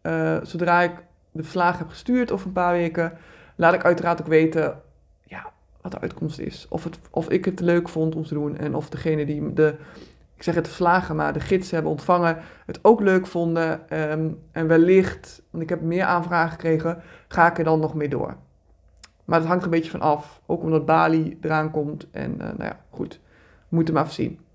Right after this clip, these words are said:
Dus, laten we het gaan hebben over de, ehm, vertering, de verschillende types.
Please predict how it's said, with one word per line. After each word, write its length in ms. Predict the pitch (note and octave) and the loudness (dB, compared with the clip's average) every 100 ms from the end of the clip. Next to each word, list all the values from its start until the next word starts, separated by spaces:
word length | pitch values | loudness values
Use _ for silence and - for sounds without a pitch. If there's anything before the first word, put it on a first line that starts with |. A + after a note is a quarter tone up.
| _ _ _ _ _ - - - | _ _ _ _ _ -20 -20 -6
Dus, 580 | E3 G#3 D3 - - _ _ _ _ - - _ _ _ - - | 6 8 8 4 -16 _ _ _ _ -20 -20 _ _ _ -20 2
laten 240 | G#3 B3+ | 6 8
we 60 | C4 | 6
het 80 | A#3+ | 6
gaan 80 | A3+ | 8
hebben 180 | C#4+ | 10
over 220 | A#3 A#3 G3+ | 10 8 6
de, 320 | G#3 G#3 G3+ | 6 8 6
ehm, 540 | F#3+ F#3 F#3 F#3 F3+ F3 F3 - - _ _ _ | 8 8 8 6 4 -4 -8 -16 -20 _ _ _
vertering, 840 | - E3 A3 B3+ A#3 D3+ A3 E4 | -10 -4 2 6 6 4 2 0
de 160 | - F3 | -4 -12
verschillende 420 | - F#3+ E3+ D#3 | -4 0 0 0
types. 720 | F#3+ F3+ D3 C4 - - - | -4 -2 0 0 -2 -12 -20